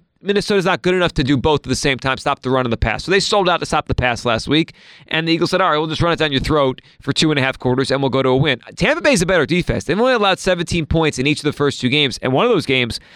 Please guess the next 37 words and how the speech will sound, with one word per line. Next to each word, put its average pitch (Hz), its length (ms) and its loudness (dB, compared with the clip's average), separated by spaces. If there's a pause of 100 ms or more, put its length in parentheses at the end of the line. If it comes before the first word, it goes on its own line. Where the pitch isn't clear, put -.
was 151 240 -2
in 202 180 0
Minnesota 170 520 0
against 151 280 0
a 143 100 2
very 139 600 2 (160)
high-octane 156 840 0 (180)
Minnesota 151 500 0
offense 135 400 0
with 120 140 -2
Cousins 151 460 -4
and 107 120 -4
Jefferson 139 640 0 (280)
and 139 140 0
Addison 160 400 -2
and 139 100 2
Osborne, 147 400 0
all 196 160 2
those 151 160 -2
guys. - 300 -4 (180)
So, 180 340 2
and 143 140 -2
Hockenson. 156 400 -2
So 170 140 2
if 143 100 0
you 226 100 2
could 214 120 0
do 233 80 4
that 208 140 2
to 165 60 -4
Minnesota, 165 600 0 (180)
in 214 160 2
Minnesota, 185 560 0 (200)
you 240 100 2
could - 100 -2
play 262 140 2
defense. 214 480 -2